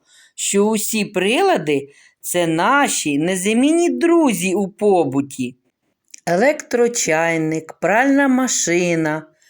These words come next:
холодильник, праска, мікрохвильова піч,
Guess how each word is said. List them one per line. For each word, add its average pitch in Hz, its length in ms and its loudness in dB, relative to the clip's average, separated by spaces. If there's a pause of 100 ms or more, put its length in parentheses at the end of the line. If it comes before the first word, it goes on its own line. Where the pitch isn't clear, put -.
(220)
холодильник, 175 1400 0 (960)
праска, 185 1000 0 (760)
мікрохвильова 226 1000 0
піч, 202 920 -4